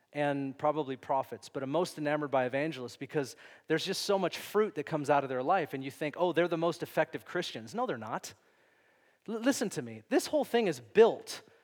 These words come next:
on what Jesus has given to his whole church. We don't glorify one. We don't glorify another.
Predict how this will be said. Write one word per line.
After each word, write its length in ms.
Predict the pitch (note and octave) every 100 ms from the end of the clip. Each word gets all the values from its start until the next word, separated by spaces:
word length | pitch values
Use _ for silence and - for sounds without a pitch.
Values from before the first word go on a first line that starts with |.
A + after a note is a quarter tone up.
| _ _ _
on 400 | E3+ E3 D#3+ D3 - -
what 180 | E3 D3+
Jesus 460 | - A#3 G#3+ G#3+
has 100 | F3
given 280 | C3 F#3 F3+
to 180 | - D#3
his 120 | C#3
whole 260 | - F#3+ F#3
church. 680 | - - E3 G2+ - - - _ _ _ _ _ _ _ _ _ _ _
We 80 | A3
don't 160 | C4 F#3
glorify 480 | E3 G#3 G3+ F3+ D3+
one. 600 | C3+ C#3+ C#3+ F3 A3+ F3
We 80 |
don't 160 | G#3 G#3+
glorify 520 | C#3+ E3 D#3 - C#3+
another. 520 | C3 B2+ C3+ F3 A3